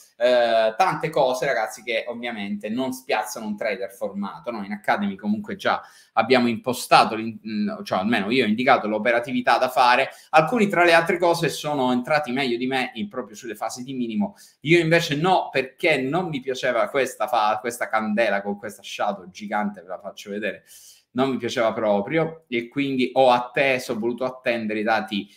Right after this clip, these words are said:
eh, delle due e mezza e sono entrato più o meno intorno a ventiseimiracento quaranta, quindi niente di eclatante, però è un trade che può avere una, mm, eh,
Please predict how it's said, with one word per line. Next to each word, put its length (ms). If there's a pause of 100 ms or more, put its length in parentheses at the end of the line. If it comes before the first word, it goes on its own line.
(180)
eh, 540
delle 220
due 180
e 20
mezza 420
e 40
sono 220
entrato 460
più 260
o 140
meno 400
intorno 640
a 60
ventiseimiracento 1200
quaranta, 800 (320)
quindi 340
niente 580
di 600
eclatante, 880
però 500
è 280
un 360
trade 500
che 160
può 360
avere 540
una, 600
mm, 400 (180)
eh, 920